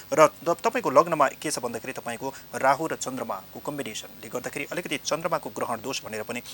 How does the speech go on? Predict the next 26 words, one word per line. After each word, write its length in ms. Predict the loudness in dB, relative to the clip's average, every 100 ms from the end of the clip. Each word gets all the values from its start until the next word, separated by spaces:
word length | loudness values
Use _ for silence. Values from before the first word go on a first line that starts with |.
| -10 -6
यसलाई 220 | -6 -6
भन्ने 160 | -10 -4
गरिन्छ। 280 | -2 -2 -4 -6 -2
यसले 200 | 2 4
गर्दाखेरि 320 | 4 2 -2 -4
तपाईँले 260 | -6 -6
ससाना 340 | -6 -4 -4 -6
कुराहरूमा 400 | -2 0 0 -6
पनि 160 | -10
तपाईँ 240 | -12 -12 -10
चिन्तित 360 | -8 -8 -10
भइराख्ने 360 | -12 -12 -12 -12
यस्तो 160 | -10
खालको 240 | -10 -8 -6
अवस्था 220 | -4 -4 0
पक्कै 200 | 0 2
पनि 220 | 0 -2 -4 -10 -2
तपाईँको 260 | 0 0 -2
जिन्दगीमा 440 | -2 -2 -2 -4
तपाईँको 280 | -8 -10 -12
चलिरहेको 420 | -8 -2 -2 0
छ। 60 | -2 -4 -6 4
त्यस 140 | 8
कारणले 340 | 12 12 12 6
गर्दाखेरि 340 | 4 2 -2
तपाईँले 380 | -2 0 0